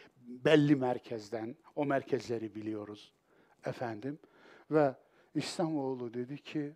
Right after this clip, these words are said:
peygamber namazı Yahudilerden öğrendi. <laughs> Hasbunallah ve ni'mel vekil. Söyleyecek bir şey bulamıyorum. <laughs> Söyleyecek bir şey.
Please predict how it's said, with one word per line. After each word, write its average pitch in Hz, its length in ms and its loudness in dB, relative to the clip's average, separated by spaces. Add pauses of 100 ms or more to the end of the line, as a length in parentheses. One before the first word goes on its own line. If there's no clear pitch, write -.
(160)
peygamber 127 640 0 (100)
namazı 131 440 -2
Yahudilerden 127 840 -2
öğrendi. 90 420 -20 (2250)
<laughs> - 340 -12 (760)
Hasbunallah - 840 -8 (280)
ve 123 60 -14
ni'mel 123 400 -20 (100)
vekil. - 240 -20 (520)
Söyleyecek 170 480 4
bir 135 60 -14
şey 143 220 -2
bulamıyorum. 151 540 -12 (460)
<laughs> - 520 -18
Söyleyecek 160 600 0
bir 139 60 -20
şey. 143 160 -8